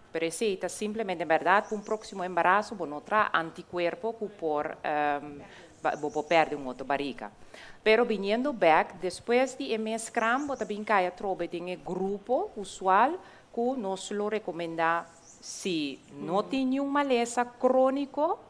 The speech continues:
Speaker 1: en principio pa ahora aquí, nos te visa guarda que parte de vacuna. Dado caso que si bota cae en el grupo de maleza crónico, nos te visa vacuna.
Speaker 2: Ok.
Speaker 1: Pero
Speaker 2: Sì,
Speaker 1: guarda
Speaker 2: la
Speaker 1: que después, dispensame,
Speaker 2: No, no problema.
Speaker 1: guarda que después de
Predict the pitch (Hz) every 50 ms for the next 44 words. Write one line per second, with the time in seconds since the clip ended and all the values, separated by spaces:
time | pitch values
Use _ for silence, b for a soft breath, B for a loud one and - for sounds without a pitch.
0 | - - - 160 - - - - - - - - 208 - - 170 - - 139 135
1 | 139 135 139 151 202 240 277 277 277 - 277 294 311 233 196 - - 202 185 202
2 | 175 - - 190 190 170 170 156 147 135 135 - - 151 147 - 156 - - 160
3 | 151 151 - - 160 151 131 - 131 127 - - 113 113 117 110 98 - B B
4 | B B B B B - - 170 180 226 262 285 277 - 226 202 190 190 185 -
5 | 170 156 - 143 131 - - - - 269 277 277 277 277 262 254 - 254 240 233
6 | 233 226 233 233 233 240 233 - 233 226 240 240 240 247 240 220 226 226 220 220
7 | 220 220 214 - 233 226 - 214 220 220 220 220 220 - 220 214 220 220 190 165
8 | 156 - - 156 170 175 151 - - 160 156 156 - - - - - - - -
9 | - - 127 - - - 117 - - - - - - - - - - - - -
10 | - - - - - - 185 175 B B B B B - - 160 190 185 185 170
11 | 156 156 156 196 208 202 254 220 247 247 247 - - 220 233 226 - 170 - -
12 | 160 147 - - 190 190 208 214 190 180 156 147 151 151 147 160 156 147 - -
13 | 196 185 175 185 185 233 233 247 247 240 - - - 214 214 226 220 220 - -
14 | 233 233 240 -